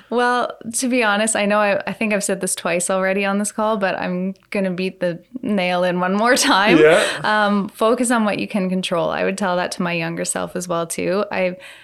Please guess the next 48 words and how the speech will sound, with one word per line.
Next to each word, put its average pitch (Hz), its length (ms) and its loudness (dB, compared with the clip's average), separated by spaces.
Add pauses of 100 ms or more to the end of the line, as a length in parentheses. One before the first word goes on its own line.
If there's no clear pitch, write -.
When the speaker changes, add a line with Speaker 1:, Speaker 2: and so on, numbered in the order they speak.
(160)
Speaker 1:
think, 208 440 -4
um, 170 640 -4
you 196 220 -4
know, 170 380 -4 (400)
like 185 280 -2
we 196 60 -2
said, 180 220 0
I 175 100 0
spent 180 420 -4
a 190 40 -4
lot 180 200 -2
of 180 80 -4
time 175 280 -6
worrying 175 400 -2
that 165 220 -6
because 180 360 -4
I 170 120 -2
didn't 175 320 -6
have 180 260 -4
to 175 400 -6
prepare 185 380 -4
a 170 40 -2
resume 170 720 -2
and 170 400 -4 (260)
go 185 160 0
through 202 180 0
an 175 80 0
interview 180 340 -2
process 175 500 -4
to 185 100 -8
get 214 180 -2
my 196 100 0
foot - 240 -4
in 180 140 -4
the 170 80 -4
door 165 240 -2
like 180 240 -6
a 180 40 -4
lot 165 200 -4
of 165 60 -12
people 170 260 -8
do, 196 320 0
that, 165 240 -4 (400)
um, 165 720 -4
you 208 160 -2
know, 180 340 -4 (180)
I 175 200 -4
was 175 220 -6